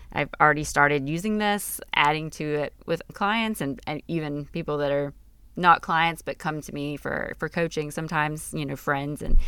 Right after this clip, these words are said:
and they're like, "Oh my gosh, this is great. I love this." <laughs> So I'm really excited about it.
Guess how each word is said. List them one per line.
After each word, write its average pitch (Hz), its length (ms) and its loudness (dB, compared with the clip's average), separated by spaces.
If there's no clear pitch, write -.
and 151 160 0
they're 147 140 4
like, 143 160 0
"Oh - 60 -2
my 202 140 4
gosh, 185 260 6
this 151 180 -4
is 143 220 -8
great. 151 360 0
I - 140 -2
love 156 240 -4
this." - 380 -10
<laughs> 254 100 0
So 233 160 4
I'm 220 360 10
really 214 220 2
excited 151 440 0
about 143 260 0
it. 156 200 -4